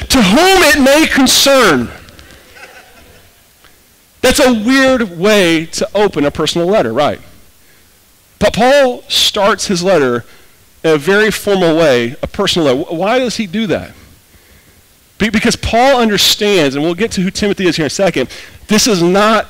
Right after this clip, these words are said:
a person, he's writing it to Timothy, but it's meant for the church. And Timothy, who's a pastor of this church, is going to get this letter, get up in front of the church and read it. And Paul is establishing his credentials, so when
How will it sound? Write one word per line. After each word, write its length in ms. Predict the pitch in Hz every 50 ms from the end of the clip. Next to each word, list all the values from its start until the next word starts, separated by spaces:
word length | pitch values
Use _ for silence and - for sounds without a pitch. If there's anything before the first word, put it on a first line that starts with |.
| -
a 100 | 170 165
person, 360 | 160 - - - 175 - -
he's 120 | 202 170 143
writing 320 | 151 175 190 214 247 254
it 160 | 240 233 - -
to 160 | - - 143
Timothy, 720 | - - - - 233 226 175 - - 117 101 90 101 95 - _ _ _ _ _ _ _ _ _ _ _ _ _ -
but 80 | - 147
it's 140 | 143 - -
meant 220 | 185 214 226 175
for 100 | - 165
the 120 | 127 113
church. 540 | - - - 151 110 - - - - - - - - - - - _ _ - _ _ _ _ _ _ _ _ _ _ _ _ _ _
And 120 | - 117 -
Timothy, 460 | - 247 269 233 196 - 151 135 170
who's 180 | 117 139 127
a 40 | 131
pastor 380 | - - - 202 208 208 - 196
of 80 | 156
this 160 | 135 131 - -
church, 400 | - - 190 156 123 - - - - - - -
is 100 | 147 135
going 160 | 170 175 160
to 60 | 147
get 180 | 135 170 214 -
this 180 | - - - -
letter, 300 | 131 120 110 110 113 - - - - - - -
get 160 | 117 165 190
up 80 | 214 -
in 80 | 202
front 200 | 170 - 214 170
of 60 | 147 -
the 40 |
church 200 | - 160 156 - - -
and 140 | 143 135
read 160 | 151 190 175 139
it. 80 | -
And 140 | 117 123 -
Paul 320 | - - - 196 208 220 214
is 120 | 160 139
establishing 600 | 143 139 - - 185 165 160 160 - - 147 131
his 320 | - - - 233 233 - -
credentials, 640 | - 139 113 110 120 113 - - 110 107 - - - - - - - -
so 160 | - - 143
when 100 | 127